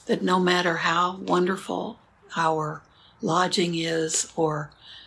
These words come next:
how our scenery is, if we're tormented by something mentally that's eating away at us, or anger, or, um, desire for even more,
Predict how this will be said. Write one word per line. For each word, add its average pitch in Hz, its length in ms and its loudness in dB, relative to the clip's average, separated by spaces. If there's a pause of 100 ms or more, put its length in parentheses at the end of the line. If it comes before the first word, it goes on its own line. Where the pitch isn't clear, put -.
(160)
how 175 420 -6
our 160 320 -2
scenery 208 720 0
is, 165 460 -4 (600)
if - 240 -4
we're 185 140 2
tormented 185 680 2
by 165 180 -2
something 175 580 -4
mentally 170 680 -2 (840)
that's - 240 -2
eating 180 300 0
away 175 440 0
at 170 100 -2
us, 151 420 -2
or 175 280 -4
anger, 170 580 -2 (560)
or, 156 460 -4 (120)
um, 175 280 -8 (2000)
desire 175 560 4
for - 220 -2
even 175 340 -2
more, 175 500 -4